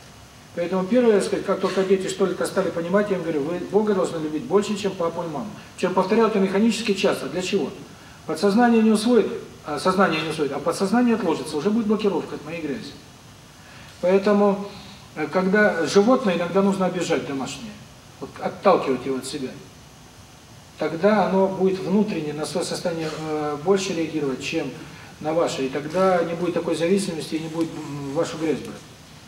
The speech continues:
И тогда вы будете отвечать за свои проблемы. Значит, самое опасное, когда вы не отвечаете за с-, содеянные ошибки. Это идет распад. А вот тот, кто постоянно ласкает животных и с-, ставит их в зависимость от себя, он на них сбрасывает свои проблемы, а сам не болеет.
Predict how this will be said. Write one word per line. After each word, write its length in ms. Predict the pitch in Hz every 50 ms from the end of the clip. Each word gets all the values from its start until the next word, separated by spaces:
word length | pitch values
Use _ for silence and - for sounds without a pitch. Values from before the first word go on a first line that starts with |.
| - - - - - - - - - -
И 40 | -
тогда 240 | - 160 165 185 196
вы 100 | 220 240
будете 300 | 208 190 160 - 165 156
отвечать 460 | 151 151 - - 165 - - 170 151
за 60 | 151
свои 180 | 139 - 160 151
проблемы. 460 | 151 - 170 165 190 220 202 165 151 143
Значит, 300 | - 185 170 - 196 - - - - - - -
самое 340 | - - 247 254 247 233 220
опасное, 360 | - - - - - - -
когда 200 | - 185 202 214
вы 100 | 208 202
не 80 | 190 190
отвечаете 520 | 190 190 190 190 214 226 214 - - 156
за 200 | 143 - 180 165
с-, 100 | - - - -
содеянные 440 | 180 180 180 208 202 196 185 185 -
ошибки. 420 | - - 196 - - - - - - - - - -
Это 180 | 160 165 180 185
идет 180 | 180 185 180
распад. 400 | 175 180 - - - 151 117 - - - - - - - - - - - - -
А 60 | 165
вот 180 | 170 180 180 -
тот, 160 | 226 208 -
кто 100 | - -
постоянно 460 | - 175 - - 208 190 - - 170
ласкает 340 | 170 - - 190 175 165 -
животных 420 | 185 208 226 214 180 175 151 143 - - - - - - -
и 180 | 190 180 156
с-, 220 | 127 - - 165 147
ставит 400 | - - 202 190 180 170 - 196
их 140 | 185 -
в 20 | -
зависимость 520 | 180 196 240 262 - - 196 165 - -
от 80 | 160 -
себя, 300 | - - - 147 131 120 - - - - - - -
он 100 | 185 190
на 60 | 208
них 180 | 226 233 208 190
сбрасывает 480 | - 185 208 208 180 - 196 180 180
свои 160 | - 190 185 185
проблемы, 500 | 185 185 185 190 208 240 226 202 160 156
а 60 | 139
сам 200 | 143 196 208 208
не 60 | 202
болеет. 320 | 196 190 190 160 135 123